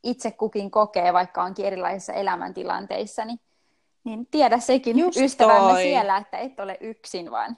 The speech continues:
Speaker 1: mekin olemme tässä kanssasi ja tiedän, että on tosi, tosi monia meitä naisia, jotka, jotka kuitenkin seisoo,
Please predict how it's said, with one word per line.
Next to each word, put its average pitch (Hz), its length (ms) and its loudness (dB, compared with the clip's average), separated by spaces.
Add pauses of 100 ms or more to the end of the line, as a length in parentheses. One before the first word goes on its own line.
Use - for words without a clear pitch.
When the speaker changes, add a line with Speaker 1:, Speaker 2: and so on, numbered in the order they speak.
(140)
Speaker 1:
mekin 226 220 -8
olemme 196 220 -6
tässä 220 240 -10
kanssasi 233 480 -6
ja 180 120 -6
tiedän, 190 300 -6
että 190 200 -12
on 185 140 -12
tosi, 254 460 -6
tosi 262 240 -4
monia 214 340 -2
meitä 170 240 -10
naisia, 185 460 -6
jotka, - 240 -10 (560)
jotka 196 240 -8
kuitenkin 208 580 -4 (100)
seisoo, 226 600 0